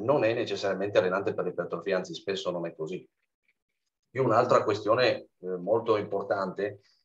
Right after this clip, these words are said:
è che quello che si è visto dagli esperimenti, eh, sul campo, diciamo, testando, eh,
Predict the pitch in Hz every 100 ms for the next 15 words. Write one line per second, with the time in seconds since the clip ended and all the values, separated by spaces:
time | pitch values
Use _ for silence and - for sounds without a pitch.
0 | _ - 107 107 - 131 - 110 104 98
1 | 113 117 117 92 92 101 101 98 - -
2 | 92 92 98 98 101 - 98 95 90 80
3 | 85 78 80 64 65 - - - - 92
4 | - 101 104 92 90 87 98 98 95 95
5 | - - 98 101 104 95 - - _ _
6 | - 90 90 87 85 82 82 82 76 71